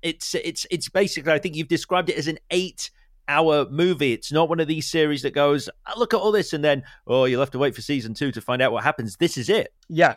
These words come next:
Speaker 2: I mean, I always sort of, like, suck, <laughs> you know, suck my breath in a bit when people say, when you hear in interviews, people say, "Yeah, it's like an eight-hour movie." You always hear that when people are talking about television, but,
Speaker 1: Right.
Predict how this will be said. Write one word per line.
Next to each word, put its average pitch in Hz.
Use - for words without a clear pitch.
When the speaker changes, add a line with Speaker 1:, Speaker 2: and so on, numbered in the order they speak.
Speaker 2:
I 156
mean, 165
I 160
always 175
sort 160
of, 127
like, 139
suck, -
<laughs> -
you 180
know, 143
suck -
my 151
breath -
in 160
a 156
bit 143
when 151
people 151
say, 151
when 170
you 180
hear 165
in 156
interviews, 147
people 143
say, 147
"Yeah, 277
it's -
like 226
an 180
eight-hour 180
movie." 175
You 135
always 160
hear 147
that 131
when 127
people 127
are 120
talking 123
about 123
television, 113
but, 131
Speaker 1:
Right. 117